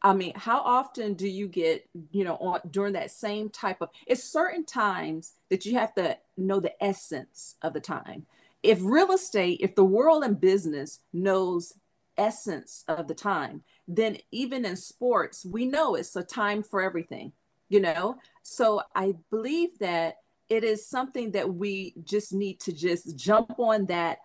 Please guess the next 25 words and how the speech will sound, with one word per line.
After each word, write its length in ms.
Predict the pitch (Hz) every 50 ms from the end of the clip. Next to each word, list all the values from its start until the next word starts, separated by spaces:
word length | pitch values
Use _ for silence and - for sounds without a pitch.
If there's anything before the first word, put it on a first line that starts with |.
| _ _ _ -
jump 240 | 143 233 269 277 -
on 80 | 254
that 180 | 240 202 - -
train 420 | - - 269 214 214 220 233 240
and 280 | - - 170 175 165 -
keep 420 | - - - 262 262 269 262 247 - -
rolling 580 | 170 165 185 196 208 240 262 247 226 202 190
with 240 | 165 175 180 175 -
it, 220 | 190 170 156 - _ _ _ -
with 220 | 185 196 190 -
these 260 | - 214 202 185 - - -
athletes 760 | - 190 196 226 - - 190 180 170 165 160 - - - - _ _ -
that 220 | 170 190 185 170
are 40 | 165
coming 360 | - - - 233 233 240 240
from 220 | 240 - 208 190 180
these 220 | 185 180 175 -
schools, 640 | - - - - 220 208 185 156 143 139 135 - -
you 120 | 180 185
know, 260 | 185 170 165 170 170 - -
Maury 680 | - 185 180 190 208 220 226 214 180 160 147 - - - _ - - _
High 240 | - - 220 214
School, 480 | 214 208 - - - 170 156 170 - _ _ _ _ _ _ _ _ -
awesome 500 | 226 247 269 277 262 - - 247 202 180
talent, 500 | - - 185 147 135 - - - -